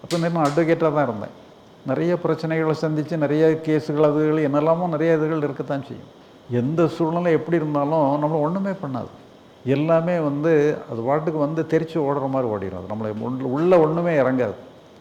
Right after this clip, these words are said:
நம்ம ஒரு ஆனந்த அனுபவங்கக்கூடிய கவசத்துல அப்படி உட்கார்ந்துருக்கோம். அப்ப எந்த பிரச்சனையுமே கிடையாது.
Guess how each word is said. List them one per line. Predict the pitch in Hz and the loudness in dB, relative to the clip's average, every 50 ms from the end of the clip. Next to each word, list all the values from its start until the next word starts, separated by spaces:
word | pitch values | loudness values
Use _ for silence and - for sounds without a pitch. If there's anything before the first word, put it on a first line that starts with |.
| - - | -6 -4
நம்ம | 127 147 165 156 | -2 0 2 2
ஒரு | 147 135 | 2 4
ஆனந்த | 123 127 143 160 165 165 156 156 147 135 | 4 2 2 2 0 2 2 2 2 2
அனுபவங்கக்கூடிய | 143 160 160 165 175 170 170 156 151 143 147 147 139 | 2 0 0 0 0 0 0 -2 -4 -2 -2 -2 -2
கவசத்துல | - 143 135 135 - 151 139 - 151 | 0 -2 -2 -2 -4 -10 -8 -6 -6
அப்படி | 147 127 120 113 | -4 -4 -4 -4
உட்கார்ந்துருக்கோம். | 120 113 110 104 98 90 90 90 - - - - - - - - | -4 -6 -6 -6 -10 -12 -14 -16 -20 -20 -20 -20 -20 -20 -20 -20
அப்ப | - - 147 | -14 -8 -6
எந்த | 160 156 160 190 | -4 -2 -2 -4
பிரச்சனையுமே | 175 165 165 165 156 175 170 165 165 165 147 | -4 -4 -6 -6 -6 -4 -4 -4 -6 -6 -6
கிடையாது. | 123 110 98 95 95 | -6 -6 -6 -6 -8